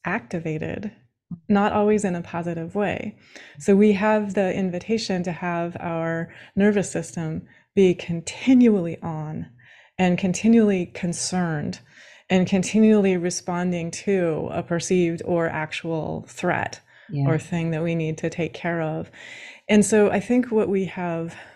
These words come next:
Speaker 1: the opportunity to give ourselves is the gift of remembering that each of us can create, um, direct, practical, accessible ways to calm and quiet our own nervous system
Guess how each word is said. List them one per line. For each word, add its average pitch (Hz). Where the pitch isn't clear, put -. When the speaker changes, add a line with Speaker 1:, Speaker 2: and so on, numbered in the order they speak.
Speaker 1:
the 196
opportunity 170
to 165
give 247
ourselves 165
is 175
the 170
gift 175
of 175
remembering 175
that 170
each 202
of 214
us 190
can 175
create, 165
um, 160
direct, 185
practical, 190
accessible 165
ways 160
to -
calm 180
and 170
quiet 165
our 170
own 160
nervous 175
system 160